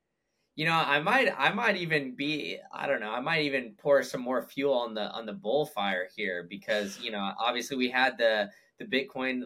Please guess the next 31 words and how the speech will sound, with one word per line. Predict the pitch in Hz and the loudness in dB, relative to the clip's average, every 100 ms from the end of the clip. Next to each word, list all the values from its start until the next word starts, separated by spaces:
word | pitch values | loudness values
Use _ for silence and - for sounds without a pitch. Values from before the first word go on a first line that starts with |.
| 113 | -2
last | 117 120 - | 2 2 2
cycle | 123 117 123 | -2 -2 -2
get | 117 | 0
up | 120 - | -2 -2
to | 104 | -12
sixty-nine | - 123 127 113 107 101 | -12 -10 -8 -4 -4 -4
K, | 110 104 113 113 | -2 0 0 -2
but | 107 | -2
what | 120 127 | 0 -2
did | 131 | -2
we | 120 | 0
also | 110 127 - | 2 2 0
have, | 95 92 82 76 | -4 -2 -6 -6
right? | 85 87 104 | -6 -2 -2
I | 101 | -2
mean, | 98 101 - | -2 -4 -8
you, | 107 104 | -14 -14
we | 113 101 | -14 -6
talked | 107 110 | -4 -2
about | 104 107 | 0 0
it | |
a | 104 | 0
little | 104 | -2
bit | 101 - | -2 0
earlier. | 117 131 95 | 2 2 2
We | 95 | 0
had | 92 - | 0 -2
F | 110 - | -4 -4
T | - 117 | -4 2
X, | 110 110 110 - _ _ _ | 4 2 0 -8 _ _ _
Celsius, | - 127 117 - 120 113 110 - | -4 0 0 0 2 4 4 2